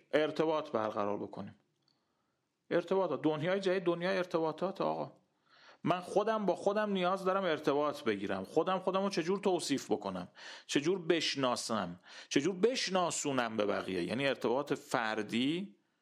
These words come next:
خودم با خودم، ارتباط میان فردی، خودم با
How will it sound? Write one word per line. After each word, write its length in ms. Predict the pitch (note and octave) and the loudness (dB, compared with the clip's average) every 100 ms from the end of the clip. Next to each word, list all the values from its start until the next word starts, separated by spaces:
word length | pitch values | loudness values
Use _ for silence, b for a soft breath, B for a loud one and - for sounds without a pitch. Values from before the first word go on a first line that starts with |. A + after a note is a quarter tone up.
| _ _ _ _ | _ _ _ _
خودم 460 | - C3+ B2+ A2+ G#2 | 2 2 2 0 0
با 100 | G2+ | 0
خودم، 460 | - A#2 D3+ F#3 - b b b b b _ _ _ _ _ _ C#3+ | 0 -2 -2 -4 -12 b b b b b _ _ _ _ _ _ 0
ارتباط 460 | C#3+ C#3 C3 C#3+ | 0 2 0 0
میان 380 | D3 D3+ F3 F#3 | -2 0 0 -2
فردی، 360 | - E3 E3+ E3+ | -2 -2 -2 0
خودم 360 | E3 D#3+ D3 | 0 0 0
با 400 | B2+ A#2 - - | 0 -2 -4 -14